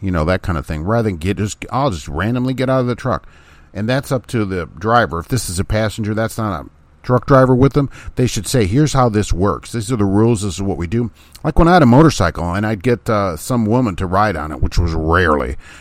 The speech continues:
Like, "This is how you ride on it. You know, you ro-, do this, hold this, whatever, you know." So you have to give people kind of advice on how to do that. And it'd be the same there.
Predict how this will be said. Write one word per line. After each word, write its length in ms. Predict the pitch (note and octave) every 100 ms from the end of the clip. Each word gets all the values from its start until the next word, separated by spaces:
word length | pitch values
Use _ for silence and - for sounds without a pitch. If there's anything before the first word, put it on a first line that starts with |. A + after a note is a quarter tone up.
| - F#2+
Like, 220 | G2+ F2+
"This 200 | C3 -
is 100 | B2
how 100 | B2
you 140 | G2+
ride 300 | G2 A2 A2
on 240 | G#2+ G#2+ G#2+
it. 140 | A2 - - -
You 80 | F#2+
know, 140 | F2 E2+
you 200 | F#2 A2
ro-, 240 | G2+ G#2+
do 260 | F#2 G#2+ G2+
this, 420 | G2+ G2+ G2 - -
hold 400 | A2 A2 G2+ F2
this, 360 | G2+ F#2+ F#2
whatever, 440 | F#2+ G2+ G2+ E2+ F2
you 120 | G2
know." 220 | F#2 D#2+ - _ _
So 460 | - - A2 G2+ - G#2 -
you 140 | A#2
have 120 | B2+
to 60 | -
give 360 | E2 G#2 A#2+ -
people 260 | A#2+ G#2+
kind 260 | G2 A2+ G#2+
of 100 | E2+
advice 500 | D2+ F#2+ F#2+ D#2+ -
on 80 | E2+
how 160 | F2
to 80 | F2
do 160 | D#2 G2+
that. 140 | D#2
And 80 | C#2+
it'd 100 | F2
be 100 | C3+
the 140 | A2
same 360 | F#2+ - G#2+ F2
there. 340 | G2 F#2 C2